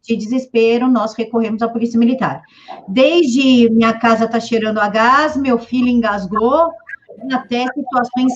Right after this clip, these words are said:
reais de perigo. Como que uma pessoa que tá dentro de um complexo pode entrar em contato com a polícia e ser atendida pela polícia?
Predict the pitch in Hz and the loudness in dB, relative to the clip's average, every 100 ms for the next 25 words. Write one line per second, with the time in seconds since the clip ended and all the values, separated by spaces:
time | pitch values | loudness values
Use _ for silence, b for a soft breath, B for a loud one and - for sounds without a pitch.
0 | - 254 247 226 247 254 - 240 - 262 | -2 -2 0 2 0 -2 -4 -8 -6 -4
1 | 226 214 190 185 - _ _ _ - 349 | -4 -4 -6 -10 -12 _ _ _ 0 0
2 | 392 415 - 349 330 - 247 - 233 233 | 0 -6 -6 -2 -2 -4 -6 -2 -4 -4
3 | - 220 220 226 233 233 220 202 196 226 | -8 -6 -4 -4 -4 -6 -6 -6 -6 0
4 | 233 240 - - 233 - 240 247 233 240 | 0 0 -4 -6 -6 -2 0 2 2 0
5 | 233 226 233 226 226 - 214 208 - - | 0 -2 -2 -2 -4 -4 -8 -8 -6 -6
6 | - 214 202 214 240 247 269 269 b _ | -4 -6 -4 -4 -6 -6 -8 -8 b _
7 | - 285 - 269 262 269 262 247 220 214 | -6 -4 -4 -2 0 0 0 2 2 0
8 | 214 208 196 196 190 165 147 - 156 | -2 -4 -4 -4 -4 -6 -6 -10 -14